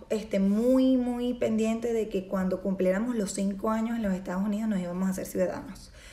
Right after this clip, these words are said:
por varias razones. Porque primero, este, este país nos ha dado muchas oportunidades, nos ha dado muchas cosas buenas.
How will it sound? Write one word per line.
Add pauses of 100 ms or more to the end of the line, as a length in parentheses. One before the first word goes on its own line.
(260)
por
varias
razones.
Porque
primero, (480)
este,
este
país
nos
ha
dado
muchas
oportunidades,
nos
ha
dado
muchas
cosas
buenas.